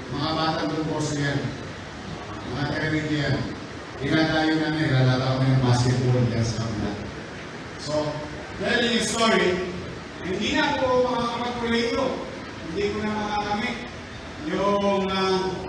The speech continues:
pangarap ko. Did you know, at one point in my life, I tried to enter in the same school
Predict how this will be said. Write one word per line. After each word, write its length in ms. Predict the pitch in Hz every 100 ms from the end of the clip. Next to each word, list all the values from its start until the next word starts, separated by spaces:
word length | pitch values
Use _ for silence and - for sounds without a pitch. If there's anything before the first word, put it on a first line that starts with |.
| - - - -
pangarap 400 | 175 196 202 202 208
ko. 140 | 196 - - - - - - - - -
Did 240 | 202 277 -
you 120 | 226 226
know, 440 | 185 185 190 190 - - - - - - - - - - - - - - - - - -
at 160 | - - 185
one 200 | 233 240 220
point 240 | 226 233 220
in 100 | 208 202
my 120 | 196 190
life, 240 | 190 - - - - - - - - - - - - - - - -
I 80 | 160 175
tried 420 | 185 208 202 - -
to 580 | - - - - - 160
enter 440 | 180 190 196 185 180 175 175 160 - - 160
in 160 | 160
the 80 | 156
same 320 | 156 190 190
school 720 | - - - 175 170 151 -